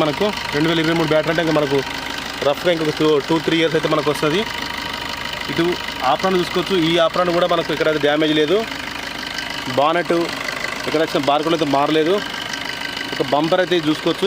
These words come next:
బంపర్ మాత్రం కామన్, స్క్రాచ్ పడితే బంపర్ అయితే మార్చడం జరిగింది. ఇక్కడ మనకు బానెట్ కూడా షోరూమ్కి వచ్చిన బానెట్, బానెట్ కూడా చేంజ్ అయితే కాలేదు. గ్లాస్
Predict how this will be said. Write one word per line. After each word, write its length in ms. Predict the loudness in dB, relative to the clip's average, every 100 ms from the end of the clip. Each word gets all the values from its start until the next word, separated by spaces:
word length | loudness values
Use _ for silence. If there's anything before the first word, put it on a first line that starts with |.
| 0 0
బంపర్ 260 | 2 2 0
మాత్రం 200 | 0 0 0
కామన్, 260 | 2 2 -2 -6 -10 -8 -8 -8 -8 -8 -10 -8
స్క్రాచ్ 260 | -2 0 2
పడితే 160 | 0 2
బంపర్ 200 | 2 2
అయితే 100 | 0 0
మార్చడం 200 | 0 2 2
జరిగింది. 260 | 2 0 -2 -6 -8 -8 -8 -8 -10 -10 -10 -12 -12 -12 -12 -12 -12 -10 -8
ఇక్కడ 180 | -4 0 2 0
మనకు 220 | -2 -4 -2 0
బానెట్ 260 | 2 2 2
కూడా 140 | 2 2 -2 -6 -8 -8 -8 -8 -8 -6 -6 -6 -4
షోరూమ్కి 240 | 0 2 2
వచ్చిన 160 | 0 0
బానెట్, 200 | 0 0 0
బానెట్ 200 | 2 2
కూడా 120 | 0 0
చేంజ్ 180 | 2 2
అయితే 120 | 2 2
కాలేదు. 260 | 4 2 0 -2 -8 -10 -10 -10 -12 -12 -14 -14 -14 -14 -16 -14 -14 -14 -6 -6 -6 -12 -16 -18 -18 -18 -18 -18 -18 -18 -14 -4 0
గ్లాస్ 320 | 2 2